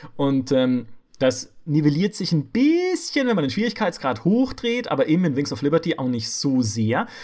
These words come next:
was mich immer gestört hat an dieser Kampagne. Weil was ich eigentlich möchte von einem Strategiespiel,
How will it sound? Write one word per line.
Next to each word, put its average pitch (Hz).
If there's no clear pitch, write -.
was 151
mich 180
immer 143
gestört 175
hat -
an 233
dieser 131
Kampagne. 107
Weil 123
was 123
ich 208
eigentlich 127
möchte 180
von 156
einem 127
Strategiespiel, 127